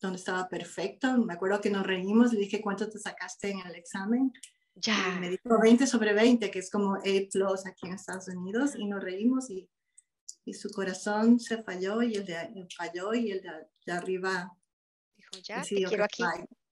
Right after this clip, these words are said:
Speaker 1: Y, y claro, tuve la suerte de poder viajar a mi país, pero ya cuando viajé, ya mi papá no estaba. Ah,
Speaker 2: Guau.
Speaker 1: y, y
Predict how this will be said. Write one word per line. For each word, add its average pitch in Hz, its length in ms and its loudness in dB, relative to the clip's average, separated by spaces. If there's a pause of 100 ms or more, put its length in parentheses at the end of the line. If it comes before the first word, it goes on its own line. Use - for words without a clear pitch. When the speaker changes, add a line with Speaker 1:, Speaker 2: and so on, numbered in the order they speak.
(640)
Speaker 1:
Y, 190 500 -6
y 196 200 -4
claro, 208 320 2
tuve 214 200 2
la 226 100 2
suerte 226 400 0
de 247 100 0
poder 202 300 -2
viajar 190 360 -2
a 196 60 -4
mi 185 140 -8
país, 180 640 -8
pero 180 180 -6
ya 175 220 -14
cuando 185 640 -8 (480)
viajé, 185 400 -6
ya 170 100 -14
mi 165 140 -12
papá 170 380 -18
no 185 80 -16
estaba. - 300 -20 (920)
Ah, 185 280 -6
Speaker 2:
Guau. - 420 -18
Speaker 1:
y, 196 600 -2 (220)
y 208 260 0